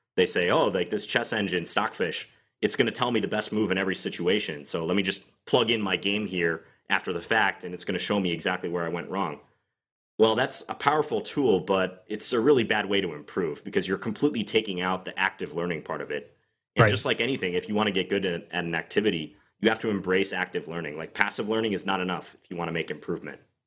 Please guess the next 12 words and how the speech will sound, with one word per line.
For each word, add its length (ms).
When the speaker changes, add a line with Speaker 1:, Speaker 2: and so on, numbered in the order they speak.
Speaker 1:
So 380
play 200
lots 240
of 80
serious 400
games, 480
take 260
the 60
time 240
to 80
analyze 520
them. 360